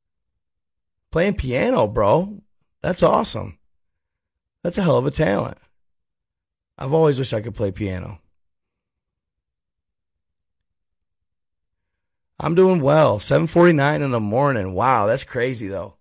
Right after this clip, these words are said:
That's crazy. Yeah, it's like, it's, like, almost three a, three A M here. Yeah, you know how we do. It's, it's the night god. I always do late lives, you know what I mean? It's always random. I should probably get more on a set schedule, but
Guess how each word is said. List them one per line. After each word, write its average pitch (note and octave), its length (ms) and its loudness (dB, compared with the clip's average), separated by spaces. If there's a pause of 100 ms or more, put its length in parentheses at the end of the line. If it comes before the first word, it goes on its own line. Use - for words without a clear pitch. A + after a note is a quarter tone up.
(640)
That's C3+ 180 -12
crazy. B2 500 -8 (1000)
Yeah, A#2+ 220 -4
it's B2+ 100 -8
like, A2+ 320 -6
it's, C3+ 160 -10
like, G2 240 -4
almost A2 320 -6
three A#2 240 -4
a, A2 320 -8
three B2+ 240 -6
A A2 140 -4
M C3 160 -6
here. A2 340 -8 (1080)
Yeah, C3+ 100 -2
you D3+ 160 0
know E3 80 4
how D3 160 4
we A#2+ 100 2
do. A2 260 -2
It's, B2+ 200 -8
it's C#3 220 -6
the C#3+ 80 -4
night B2+ 200 0
god. G2 200 -2
I A#2 60 0
always B2 220 0
do G#2 140 -4
late G2 200 -2
lives, F#2+ 360 -2
you F2 60 -10
know F2+ 100 -8
what F2+ 60 -8
I F2 40 -10
mean? F2 280 -12 (260)
It's C3+ 160 -6
always A2 320 0
random. F2+ 400 -10 (1040)
I C#3+ 80 -4
should E3+ 220 0
probably C#3+ 240 4
get A#2+ 100 -2
more A2 180 -2
on G#2+ 120 -2
a G#2 40 -6
set G2 220 -6
schedule, G2+ 340 -4
but G2+ 240 -6